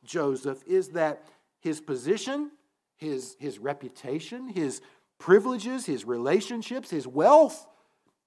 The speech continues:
were too important for him to risk openly following Jesus. He seems to have been more concerned with what he would lose than what Jesus deserved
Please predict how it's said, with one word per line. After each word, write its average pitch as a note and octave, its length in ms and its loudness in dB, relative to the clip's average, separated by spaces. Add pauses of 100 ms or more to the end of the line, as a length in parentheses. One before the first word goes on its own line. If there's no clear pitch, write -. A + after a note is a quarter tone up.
were C#3 220 -6
too A3+ 280 -2
important A3 520 -2
for C#3 160 -6
him D#3 160 -6
to D3 80 -4
risk D3+ 380 -2 (100)
openly D3 480 -4
following B2+ 540 -4
Jesus. G#2 500 -16 (2000)
He F#3+ 140 -2
seems B3 340 -2
to B3 80 2
have F3+ 60 2
been F#3 180 6
more F3+ 240 8
concerned G#3 480 -2
with F3 220 -4
what G3+ 100 2
he G3 100 -10
would D3+ 200 -4
lose D#3 920 0 (680)
than D#3 160 -2
what E3 240 -2
Jesus D#3 440 -6
deserved B2 680 -8